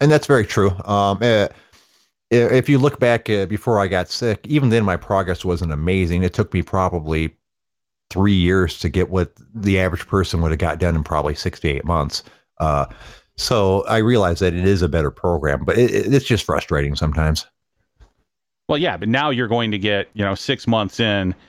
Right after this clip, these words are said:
Speaker 2: and you're actually going to see the results of a normal person doing six months of a program.
Speaker 1: Right, right.
Speaker 2: If you actually have, like, a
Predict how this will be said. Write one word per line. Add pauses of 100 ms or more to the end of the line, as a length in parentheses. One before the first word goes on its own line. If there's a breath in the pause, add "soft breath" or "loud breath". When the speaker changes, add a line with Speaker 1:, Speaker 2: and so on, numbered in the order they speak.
(360 soft breath)
Speaker 2:
and
you're
actually
going
to
see
the
results
of
a
normal
person
doing
six
months
of
a
program. (880)
Speaker 1:
Right,
right.
Speaker 2:
If
you
actually
have,
like,
a